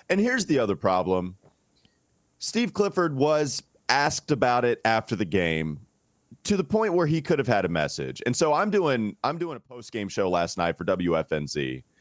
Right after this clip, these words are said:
And so I, I don't get to hear his interview with Ashley Shamity. I do hear a little bit of the press conference after that, right? There's a couple of times he'll speak after the game, and then he's all said and done. But there was an opportunity for him to address this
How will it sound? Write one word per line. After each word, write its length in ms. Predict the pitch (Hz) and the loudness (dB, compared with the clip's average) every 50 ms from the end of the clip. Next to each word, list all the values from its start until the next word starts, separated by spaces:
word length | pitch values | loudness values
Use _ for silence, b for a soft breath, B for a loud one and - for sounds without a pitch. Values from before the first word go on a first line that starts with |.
| b b b b | b b b b
And 100 | 110 104 | -4 -2
so 220 | - 143 127 120 | 0 0 2 2
I, 100 | 113 113 - | 0 2 2
I 100 | 110 120 | 0 2
don't 240 | 117 139 160 196 - | 2 2 0 0 -2
get 120 | - - - | -4 -2 0
to 100 | 131 120 | 0 0
hear 160 | 120 113 110 | 2 2 0
his 140 | 101 87 101 | 0 0 -2
interview 340 | 98 98 90 78 87 85 80 | -2 -2 -2 -2 -2 -2 -2
with 100 | 78 - | 0 0
Ashley 340 | 87 85 85 82 - 82 | 0 0 0 -2 -4 -6
Shamity. 580 | - - 92 82 80 76 71 67 67 65 69 71 _ _ _ _ _ _ _ _ _ _ _ - | -4 -2 -2 -2 -2 -2 -4 -4 -6 -6 -8 -10 _ _ _ _ _ _ _ _ _ _ _ -2
I 120 | 123 143 | 0 0
do 280 | 139 107 160 185 202 190 | 0 0 0 0 2 2
hear 200 | 170 170 156 143 | 2 2 0 0
a 40 | 131 | 2
little 200 | 123 135 139 127 | 2 0 2 2
bit 100 | 123 117 | 0 0
of 60 | 107 | 0
the 60 | 101 - | -2 0
press 260 | 110 107 101 - - | 0 0 0 0 -2
conference 480 | - 101 92 85 - 92 85 82 - - - | -2 0 0 0 0 -2 -2 -2 -4 -2 0
after 280 | 98 92 - - 87 76 | 0 0 -2 -4 -4 -2
that, 220 | 78 71 65 62 | 0 0 0 0
right? 240 | 69 76 85 90 87 - | 0 0 0 0 -2 -2
There's 280 | 80 85 82 78 - | -2 0 0 0 -2
a 60 | 85 | -4
couple 300 | - - 123 107 - 92 | -2 -2 -2 0 0 -2
of 60 | 85 - | -2 0
times 280 | 87 80 76 76 71 - | 0 -2 -2 -2 -2 -2
he'll 120 | 90 82 | -4 -4
speak 260 | - - 95 82 - | -2 -2 -4 -2 0
after 240 | 87 78 73 - 73 | 0 -2 -2 -4 -6
the 60 | 69 | -6
game, 420 | 69 104 104 101 87 82 78 78 - b b b b | -4 -2 -2 0 0 -2 -2 -4 -6 b b b b
and 160 | b 92 92 90 | b -2 0 0
then 320 | 87 80 78 76 73 73 90 | 0 0 0 -2 -4 -6 -4
he's 160 | 98 87 - | -4 -2 -2
all 120 | 85 78 73 | 0 -2 -2
said 220 | - - 78 71 | -2 -2 -4 -2
and 100 | 69 69 | -2 -2
done. 460 | 69 120 135 123 90 78 71 67 64 - _ _ _ _ _ - | -2 0 0 0 0 -2 -2 -4 -6 -10 _ _ _ _ _ -4
But 140 | - 127 - | -2 0 2
there 100 | 139 127 | 2 2
was 260 | 123 127 135 147 139 156 | 2 2 2 2 0 0
an 80 | 143 | 0
opportunity 580 | 139 139 139 - 135 - 147 147 151 143 139 135 | 2 0 0 -2 0 0 0 0 2 2 0 0
for 180 | 131 - 123 | 0 0 0
him 220 | 123 131 131 131 117 | 2 2 0 0 -2
to 460 | - - 127 117 117 113 110 104 - - 110 | -2 0 0 2 2 2 2 0 0 0 -2
address 520 | 113 107 101 110 117 127 135 135 139 - | -2 -2 0 0 0 2 0 0 -4 -2
this 600 | - 98 90 87 87 - - - - - - | 0 2 2 2 2 0 -4 -6 -8 -8 -10